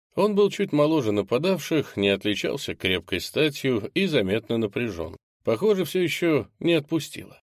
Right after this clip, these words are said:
Немченко с некоторой долей иронии подумал, что в своей прошлой жизни в подобных обстоятельствах предпочел бы не связываться с распоясавшимися хулиганами.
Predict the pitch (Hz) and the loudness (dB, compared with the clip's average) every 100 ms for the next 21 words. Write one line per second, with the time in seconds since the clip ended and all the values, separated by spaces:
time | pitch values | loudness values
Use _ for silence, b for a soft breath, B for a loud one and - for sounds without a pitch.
0 | _ _ _ _ _ _ _ _ - 92 | _ _ _ _ _ _ _ _ -8 0
1 | 143 180 - 156 143 139 - 104 113 - | 2 2 0 -2 0 -2 0 -2 -2 -2
2 | 95 87 98 101 90 90 98 113 113 110 | -2 0 0 2 0 0 2 0 2 0
3 | 95 98 87 101 120 113 95 - 90 - | 0 -2 -2 -2 0 0 -2 -4 -8 -6
4 | 90 95 101 95 92 92 82 85 85 120 | -2 0 0 -2 -4 -4 -4 -6 -4 -4
5 | 117 90 85 - 92 127 113 101 98 - | -2 -4 -6 -2 -2 -2 -2 -2 -4 -4
6 | - 101 135 - 110 107 104 - 107 98 | -4 -2 -4 -4 -6 -4 -6 -4 -6 -4
7 | 98 95 127 123 113 117 123 - 131 147 | -4 -4 -4 -4 -2 0 -2 -2 0 0
8 | 107 92 80 95 - 104 98 107 113 101 | 0 -2 -4 -8 -6 -6 -4 -2 -2 -2
9 | - 92 95 101 95 98 110 123 120 80 | -4 -10 -6 -6 -6 -8 -6 -6 -4 -4
10 | 71 - | -6 -14